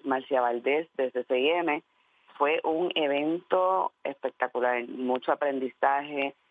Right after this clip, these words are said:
eh, mucha confraternización, mucho crecimiento. El miércoles tuvimos el almuerzo con los pasados presidentes, recordando todas las grandes obras que ellos hicieron. Y también tuvimos el código de ética con una asistencia espectacular.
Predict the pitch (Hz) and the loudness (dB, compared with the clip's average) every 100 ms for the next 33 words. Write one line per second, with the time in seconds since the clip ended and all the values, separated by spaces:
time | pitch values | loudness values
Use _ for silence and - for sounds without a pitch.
0 | _ - 127 127 120 127 151 139 139 135 | _ -6 0 0 2 0 2 0 0 -2
1 | 135 127 123 123 120 - 143 151 180 _ | -2 -2 -2 -4 -6 -2 0 0 -2 _
2 | _ _ - 139 147 143 139 151 135 120 | _ _ -4 -2 0 0 0 -2 0 0
3 | 117 - 120 117 _ _ _ _ _ 147 | -2 0 -2 -2 _ _ _ _ _ -2
4 | 139 139 131 151 151 165 160 170 170 151 | 0 0 0 0 -2 0 0 2 2 2
5 | 147 139 175 156 156 160 160 147 156 156 | 0 0 0 2 2 -2 0 -2 0 -4
6 | 151 143 156 196 - 185 139 131 123 127 | 0 0 0 0 -2 0 0 0 0 0
7 | 143 156 139 131 139 143 - 139 135 139 | 0 -2 0 0 0 -4 -4 -2 0 0
8 | 135 143 143 147 - 135 131 143 139 - | 0 0 2 -2 -2 -2 0 -2 -4 -2
9 | 170 185 165 175 - _ _ _ _ _ | 0 2 0 -2 -8 _ _ _ _ _
10 | - 139 135 131 131 139 135 131 139 151 | -4 0 2 2 2 0 0 0 0 2
11 | 170 - 151 151 160 151 151 180 175 156 | 0 0 0 2 2 2 0 -2 -4 -2
12 | 139 135 143 147 160 - 143 151 - 180 | 0 2 0 -2 -6 -2 0 -2 -2 0
13 | 175 - _ _ _ - - 135 - 131 | 0 -2 _ _ _ -6 -4 -2 -4 -4
14 | - 135 - 127 123 120 120 | 0 0 0 0 2 0 -2